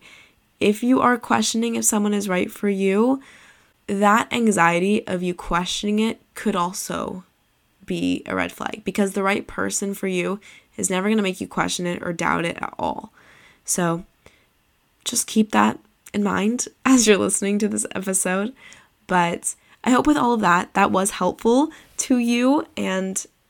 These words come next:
that gave you some idea of if someone is right for you. And again, these come from my own experience, my friend's experience.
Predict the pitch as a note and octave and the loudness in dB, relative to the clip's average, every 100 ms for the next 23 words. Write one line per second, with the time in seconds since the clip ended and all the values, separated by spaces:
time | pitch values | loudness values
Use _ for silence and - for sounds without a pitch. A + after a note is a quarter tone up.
0 | - G3 F#3+ F#3+ F#3+ G3 - F#3+ F#3 F#3 | -6 -4 0 0 0 -2 -2 -2 -2 -2
1 | F3+ F3 E3+ - F3 E3+ - _ - _ | 0 0 -2 -4 -4 -4 -8 _ -20 _
2 | _ _ _ _ _ _ _ _ A3+ A3+ | _ _ _ _ _ _ _ _ -2 0
3 | A#3 A#3+ B3+ C4+ D#4 - C4 - G1+ G#3 | 0 0 0 2 0 0 -2 -2 -2 -6
4 | A3+ - G#3 F#3+ F#3+ F#3+ G3 - - G#3+ | -10 -10 -2 0 0 0 -4 -6 0 2
5 | F#3 G#3 - - _ A#3 B3+ B3+ - A#3 | 2 -2 -12 -20 _ 0 2 2 0 0
6 | A3+ A3 G#3 G#3 G3+ G3+ C4 A3 G3 F#3 | 0 0 0 2 0 -6 -10 -4 0 2
7 | G3+ G#3 G#3 - - G3 G3+ G3+ G3 G3 | 2 0 0 -2 0 0 0 0 -2 -2
8 | - F#3 F3+ F#3 F#3+ G3+ F#3+ - G3 G3 | -4 -6 -6 -4 -2 -2 -4 -2 0 2
9 | G3 F#3+ | 0 0